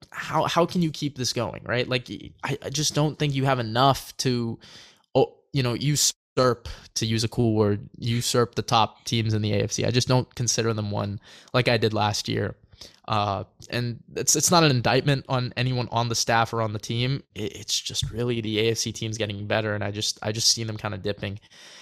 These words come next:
It's gonna be really hard for them to repeat as a one seed next year, and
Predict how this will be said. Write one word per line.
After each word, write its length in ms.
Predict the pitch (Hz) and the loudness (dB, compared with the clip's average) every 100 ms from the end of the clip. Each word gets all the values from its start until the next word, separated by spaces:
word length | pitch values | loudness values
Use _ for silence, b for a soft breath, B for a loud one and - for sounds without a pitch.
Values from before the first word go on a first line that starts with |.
| B | B
It's 120 | - | 0
gonna 120 | 143 | 4
be 60 | 131 | 6
really 240 | 123 120 | 6 6
hard 200 | 117 113 | 6 4
for 60 | 113 | 0
them 140 | 113 | -2
to 40 | |
repeat 300 | 110 110 113 | 0 0 0
as 120 | 110 107 | 0 0
a 20 | |
one 180 | 107 107 | -2 -2
seed 240 | - 113 | -2 -4
next 300 | 107 107 - | -4 -4 -2
year, 260 | 107 104 104 - | -2 -2 -4 -12
and 300 | - - - | -10 -10 -10